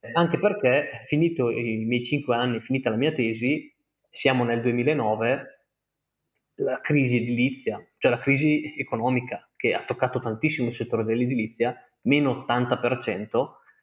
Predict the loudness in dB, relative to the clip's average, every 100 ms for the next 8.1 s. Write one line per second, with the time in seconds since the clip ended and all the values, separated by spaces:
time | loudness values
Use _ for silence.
0 | _ _ 2 4 4 2 2 2 0 2
1 | 2 2 2 2 2 2 -2 -4 0 2
2 | 2 2 2 2 0 -2 -4 -8 -14 -2
3 | 0 2 2 2 2 0 -2 0 0 2
4 | 2 2 0 0 -4 -8 _ _ _ -10
5 | -8 -8 -8 -6 -2 0 2 2 0 0
6 | 2 2 4 2 2 2 0 -4 -6 -14
7 | -20 _ -8 -6 -4 0 2 2 -4 -8